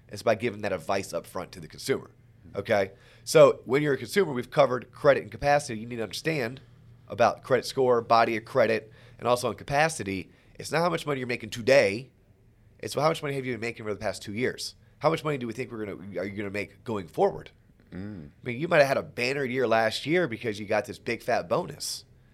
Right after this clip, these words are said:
Speaker 1: But I can only use that bonus to help you qualify if your employer states that the, the likelihood of that bonus to continue is good.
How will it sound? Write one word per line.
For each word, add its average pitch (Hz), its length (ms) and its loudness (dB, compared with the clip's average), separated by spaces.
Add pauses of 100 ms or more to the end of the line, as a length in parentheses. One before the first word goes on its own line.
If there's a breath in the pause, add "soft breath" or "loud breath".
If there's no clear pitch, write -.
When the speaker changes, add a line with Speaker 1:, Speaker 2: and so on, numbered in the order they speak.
(360 soft breath)
Speaker 1:
But 113 100 4
I 165 100 10
can 190 120 -4
only 160 140 0
use 151 140 -4
that 107 240 2
bonus 160 360 2
to 135 80 -6
help 135 180 -2
you 110 80 -6
qualify 160 520 0
if 110 160 -2
your 143 120 -6
employer 147 420 -4
states 175 380 -2
that 120 260 -6
the, 117 100 -4 (180)
the 107 280 2
likelihood 147 460 0
of 123 80 -4
that 113 180 0
bonus 123 240 -2
to 110 80 -12
continue 120 600 -6
is 104 180 -6
good. 107 360 -2